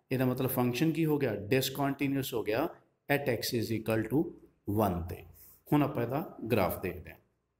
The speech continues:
ਤਾਂ ਪਹਿਲਾਂ ਆਪਾਂ ਨੂੰ ਕਿਹਾ ਸੀ x less than or equal to one ਵਾਸਤੇ, ਤਾਂ ਇਹ ਜਿਹੜਾ ਪੋਰਸ਼ਨ ਹੈ ਗ੍ਰਾਫ ਦਾ ਇੱਥੋਂ ਲੈ ਕੇ ਇੱਥੋਂ ਤੱਕ, ਇਹ ਹੈਗਾ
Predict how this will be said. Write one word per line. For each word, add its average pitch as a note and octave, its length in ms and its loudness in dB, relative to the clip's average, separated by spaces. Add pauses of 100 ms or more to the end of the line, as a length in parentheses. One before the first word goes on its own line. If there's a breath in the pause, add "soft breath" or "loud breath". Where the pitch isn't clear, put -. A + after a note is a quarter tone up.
(1080 soft breath)
ਤਾਂ C3 60 2
ਪਹਿਲਾਂ D#3+ 300 4
ਆਪਾਂ E3+ 180 0
ਨੂੰ E3+ 120 0
ਕਿਹਾ E3 160 0
ਸੀ F3+ 160 -4 (180)
x - 180 -2 (320)
less B2 280 0
than F3 200 4
or E3+ 140 0
equal D#3 320 -2
to D3 120 -2
one A2 220 -2
ਵਾਸਤੇ, G#2 320 -6
ਤਾਂ C#3 140 0 (120)
ਇਹ F3+ 140 4
ਜਿਹੜਾ F#3+ 240 0 (100)
ਪੋਰਸ਼ਨ D#3 480 0
ਹੈ E3 140 0
ਗ੍ਰਾਫ A#2 300 0
ਦਾ D3+ 120 0
ਇੱਥੋਂ D3+ 300 -2
ਲੈ D3 140 2
ਕੇ D3+ 140 -4
ਇੱਥੋਂ C3+ 220 -6
ਤੱਕ, - 320 -10 (640)
ਇਹ D3+ 180 4
ਹੈਗਾ C#3 240 0